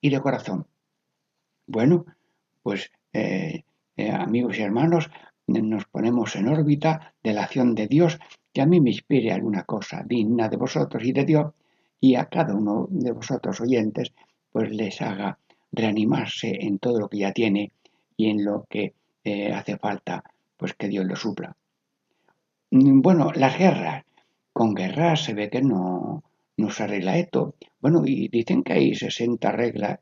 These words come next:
mm, guerras, unas chicas, unas conocidas y otras no, pero hay algunas más grandes. Y todo es destrozo y,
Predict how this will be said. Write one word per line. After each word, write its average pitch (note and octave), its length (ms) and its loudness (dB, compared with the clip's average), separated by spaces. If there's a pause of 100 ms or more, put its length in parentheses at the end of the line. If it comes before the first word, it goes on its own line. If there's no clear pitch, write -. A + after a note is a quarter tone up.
(120)
mm, G#2+ 320 2
guerras, G#2 540 -2 (440)
unas A2+ 240 0
chicas, A2 520 -2
unas A#2 280 0
conocidas A2+ 520 -2
y A2+ 120 2
otras A2+ 240 -2
no, A2 260 0
pero A2+ 160 0
hay - 140 0
algunas A2 420 0
más F#2+ 380 -4
grandes. - 500 0 (1040)
Y G#2+ 320 2
todo A2 400 0
es - 200 -2
destrozo - 920 -4
y, - 240 -6